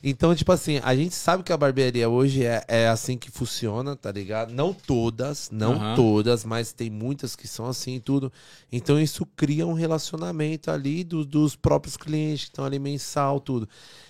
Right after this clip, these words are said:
Speaker 1: Como que é esse relacionamento com o cliente fiel aqui na gringa, por exemplo? Eles têm fidelidade ao barbeiro, tá ligado? Eles vão lá todo mês, tudo. Você já sabe quem é. Existe, ou tipo assim, whatever, tanto faz. Ele tá passando na rua X,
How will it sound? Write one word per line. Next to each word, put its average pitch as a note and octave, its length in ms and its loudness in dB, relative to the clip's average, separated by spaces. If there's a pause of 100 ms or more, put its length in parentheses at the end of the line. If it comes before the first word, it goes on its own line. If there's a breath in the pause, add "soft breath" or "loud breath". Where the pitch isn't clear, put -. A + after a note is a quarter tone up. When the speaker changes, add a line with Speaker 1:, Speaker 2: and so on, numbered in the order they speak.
Speaker 1:
Como A3+ 260 -2
que A3+ 80 -2
é G3+ 60 2
esse D#3+ 120 -4
relacionamento C#3+ 840 -4
com C3+ 160 -12
o - 20 -10
cliente C3 400 -8
fiel B2+ 560 -4
aqui A#2+ 220 -8
na A#2+ 140 -8
gringa, G#2+ 400 -6
por G#2+ 180 -6
exemplo? G#2+ 420 -4
Eles C#3 300 -2
têm E3 180 -2
fidelidade C3 1300 -2
ao A#2+ 260 2
barbeiro, A2+ 720 0
tá - 160 -4
ligado? A2 540 -6 (260 loud breath)
Eles A2 220 -4
vão B2 140 2
lá A#2+ 120 2
todo A#2 320 2
mês, G#2+ 720 2
tudo. C#3 540 0 (220 loud breath)
Você A#2 160 -4
já A2+ 120 0
sabe B2+ 320 -2
quem A#2+ 260 -6
é. A2+ 140 -4
Existe, B2+ 400 -4
ou D3 160 4
tipo - 220 -2
assim, C#3+ 400 -2
whatever, B2 500 4 (300)
tanto C#3 240 2
faz. A2+ 480 4
Ele A#2 180 0
tá C3 160 2
passando C3 340 -2
na C3 80 -4
rua C3+ 260 0
X, E3 420 -2